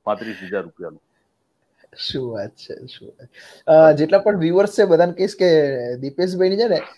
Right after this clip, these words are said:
Speaker 2: sense of humor બહુ જોરદાર છે, એટલે અમુક વસ્તુઓમાં એમના જે ઉદાહરણો આવશે ને એમાં તમને બહુ મજા આવશે સાંભળવાની. અને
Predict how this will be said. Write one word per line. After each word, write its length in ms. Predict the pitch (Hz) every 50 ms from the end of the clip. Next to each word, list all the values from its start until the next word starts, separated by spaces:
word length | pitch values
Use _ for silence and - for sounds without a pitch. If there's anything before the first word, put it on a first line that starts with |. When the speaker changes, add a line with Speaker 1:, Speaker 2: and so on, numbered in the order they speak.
| _ _ - - -
Speaker 2:
sense 320 | 147 147 165 165 - 202 185
of 140 | 190 175 160
humor 180 | 160 170 170
બહુ 220 | 170 151 156 170 151
જોરદાર 420 | 147 143 135 139 - 143 151 151
છે, 120 | 147 175
એટલે 580 | 294 302 - _ _ _ _ _ _ - 147 151
અમુક 220 | 151 160 170 165
વસ્તુઓમાં 600 | 160 165 160 - _ 170 165 170 170 165 170 170
એમના 220 | 165 160 165 165 170
જે 80 | 170
ઉદાહરણો 400 | 165 151 147 151 156 160 165 165
આવશે 240 | 165 156 151 - 170
ને 60 | 156
એમાં 120 | 151 151 143
તમને 240 | 147 139 143 143 143
બહુ 240 | 139 135 143 151
મજા 280 | 143 135 123 127 156 151
આવશે 220 | 151 156 - 190
સાંભળવાની. 580 | 165 - 147 131 131 139 143 139 139 135 147 165 - - - - - - - - _ 147
અને 400 | 143 143 147 156 160 156 151